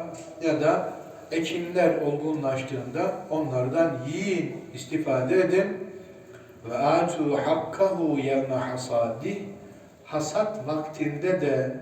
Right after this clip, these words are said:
o ekinlerin, o meyvelerin hakkını verin. Ve lâ tüsrifû,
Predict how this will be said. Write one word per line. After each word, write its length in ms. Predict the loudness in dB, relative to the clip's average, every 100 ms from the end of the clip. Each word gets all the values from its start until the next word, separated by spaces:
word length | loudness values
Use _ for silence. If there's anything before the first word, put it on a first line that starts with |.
| -2
o 200 | 2 4 2
ekinlerin, 840 | 0 0 -2 0 0 0 -2 -4 -2
o 160 | 0 2
meyvelerin 1000 | 2 4 4 2 0 2 0 0 -6 -12 -16 -2
hakkını 840 | 0 0 -2 2 4 4 4 6
verin. 360 | 8 8 6 2 -4 -8 -14 -16 -18 -20 -6
Ve 140 | 0 6
lâ 200 | 6 6
tüsrifû, 960 | 2 -4 0 2 2 2 2 2 -4